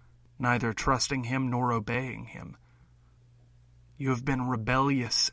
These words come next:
against the Lord as long as he has known you.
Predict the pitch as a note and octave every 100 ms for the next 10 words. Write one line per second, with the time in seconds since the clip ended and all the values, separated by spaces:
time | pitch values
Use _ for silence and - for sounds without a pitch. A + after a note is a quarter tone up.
0 | C3 B2 B2 A#2+ - - C3+ B2+ B2 A#2+
1 | A#2 G#2+ - G#2+ A2+ C3+ D3 C3+ B2+ C#3
2 | A#2+ A#2+ B2 C3 C3+ A2+ G2 A#2